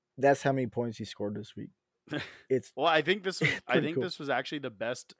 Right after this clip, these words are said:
Speaker 2: tight end performance, period, for tight end this
Speaker 1: Oh,
Speaker 2: year
Speaker 1: really?
Speaker 2: so far. I think.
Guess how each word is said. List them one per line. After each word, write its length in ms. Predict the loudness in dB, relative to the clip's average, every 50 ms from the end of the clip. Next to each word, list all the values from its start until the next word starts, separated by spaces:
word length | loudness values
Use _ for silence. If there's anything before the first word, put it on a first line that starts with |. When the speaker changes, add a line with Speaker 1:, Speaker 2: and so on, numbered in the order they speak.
| _
Speaker 2:
tight 220 | -8 -6 -4 -4 -4
end 160 | -6 -10 -10
performance, 920 | -12 -14 -14 -14 -12 -10 -10 -10 -10 -12 -12 -14 -14 -16 -16 -18 -18 -20 _ _ _ _ _ _ _ _ _ _ _ _ _ _ _ _ _ _
period, 480 | -6 -4 -4 -2 -2 -4 -6 -6 -8 _ _ _ _ _ _
for 120 | _ -8 -6
tight 260 | 0 0 0 2 0
end 140 | -2 -6 -6
this 200 | -8 -6 -2 -2
Speaker 1:
Oh, 80 | 0
Speaker 2:
year 100 | 0 0
Speaker 1:
really? 120 | -2 -2 -4
Speaker 2:
so 160 | -6 -8 -10
far. 460 | _ -12 -12 -10 -10 -10 -12 -14 _ _ _ _ _ _ _ _ -12
I 80 | -12
think. 480 | -8 -6 -6 -6 -6 -10 _ -20 -20